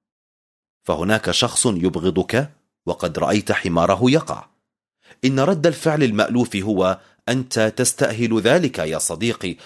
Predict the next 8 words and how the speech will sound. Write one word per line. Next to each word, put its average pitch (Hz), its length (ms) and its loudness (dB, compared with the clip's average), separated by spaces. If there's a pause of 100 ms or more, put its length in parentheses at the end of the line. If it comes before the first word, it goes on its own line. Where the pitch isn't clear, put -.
(160)
أرجو 139 320 2
أن 147 180 0
يموت 156 400 2
حمارك 120 840 0 (200)
وأن 127 280 0
تضع 127 360 2
ذلك 147 400 0
الحمل 147 640 0